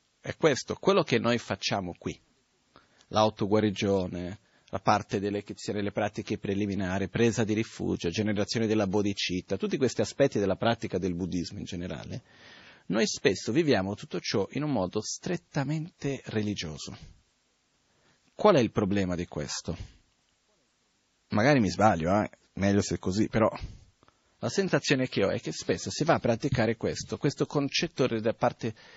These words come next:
questa religiosità, nella, che mette il praticante qua e il sacro lì. Io son qui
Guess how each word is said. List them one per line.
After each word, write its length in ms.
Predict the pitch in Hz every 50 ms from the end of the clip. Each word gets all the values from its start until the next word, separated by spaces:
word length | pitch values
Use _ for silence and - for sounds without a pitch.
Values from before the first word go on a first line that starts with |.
| - - _
questa 280 | - 120 - - 123 117
religiosità, 920 | 123 160 151 139 123 107 120 117 113 101 113 - - - 90 80 - - - _ _ _ _ _ _ _
nella, 200 | - 113 131 135
che 180 | - - 165 147
mette 360 | 139 117 90 98 - - 104 -
il 180 | 151 160 156
praticante 880 | - - 139 131 - 135 - - - 202 214 226 214 - - 208 185 - _ _
qua 400 | - - - 117 95 113 156 - - _ _ _ _ _ _ _ _ _ _ _
e 100 | - 139
il 140 | 165 180 165
sacro 680 | - - - 123 110 110 - - - 123 123 135 - _ -
lì. 280 | - 87 90 104 98 - - _ _ _ _ _ _ _ _ _ _ _ _ _ _ _ _ _ _ _ _ _ _ _ _ _ _ _ _ _ _ _ _ _ _ _ _ _ _ _ _ _ _ _ _ _ _ _ _ _ - - _ - - _ _
Io 260 | 123 117 107 95 95 92
son 340 | - - - 92 92 95 -
qui 280 | - - 196 - 294